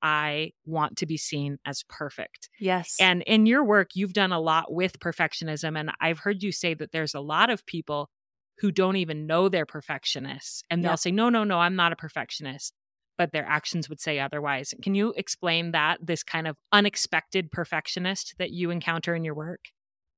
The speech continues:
Speaker 2: Well, I think, like, eighty percent of the perfectionists out there are actually the underachieving kind. And I put that in quotes and those are people who are waiting a lot on the sidelines in their own lives because they're
Speaker 1: Mm.
Speaker 2: waiting for the perfect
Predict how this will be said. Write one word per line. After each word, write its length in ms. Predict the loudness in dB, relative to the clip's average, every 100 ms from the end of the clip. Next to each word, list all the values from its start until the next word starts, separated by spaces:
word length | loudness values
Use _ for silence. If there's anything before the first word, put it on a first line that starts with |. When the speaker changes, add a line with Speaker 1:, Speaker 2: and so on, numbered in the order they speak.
| _ _ _ _
Speaker 2:
Well, 320 | 4 6 6 6
I 120 | 6
think, 240 | 6 4 4
like, 180 | 2 2
eighty 240 | 2 2 2
percent 460 | 0 2 2 2 0
of 100 | -4
the 80 | -4
perfectionists 640 | -4 -4 -4 -4 -4 -2
out 240 | -4 -4 -2
there 280 | -2 -2 -6 _ _ _ 4
are 160 | 6 6
actually 400 | 4 2 0 2
the 120 | 2 2
underachieving 920 | 2 2 2 0 -4 -4 -4 -4 -6
kind. 320 | -10 -10 -8 -2
And 80 |
I 60 | 0
put 200 | 0 -4
that 140 | -4
in 80 | -4
quotes 560 | -4 -2 -2 -6 -8 -8 _ _ _ _ 2
and 80 |
those 160 | 2 2
are 60 | 0
people 320 | -2 2 2
who 160 | 4 2
are 120 | 2
waiting 420 | 2 2 2 0
a 100 | -2
lot 320 | 2 4 4 0
on 100 | -2
the 120 | -2
sidelines 800 | -2 0 0 0 -4 -6 -8 -12 -4
in 80 | -2
their 120 | 2 2
own 120 | 2
lives 460 | -2 -2 -6 -8 -8 _ _ _ _
because 240 | -2 0 0
they're 120 | 0
Speaker 1:
Mm. 20 |
Speaker 2:
waiting 240 | 2 0 0
for 140 | -2
the 140 | -2
perfect 540 | -2 -6 -8 -8 -12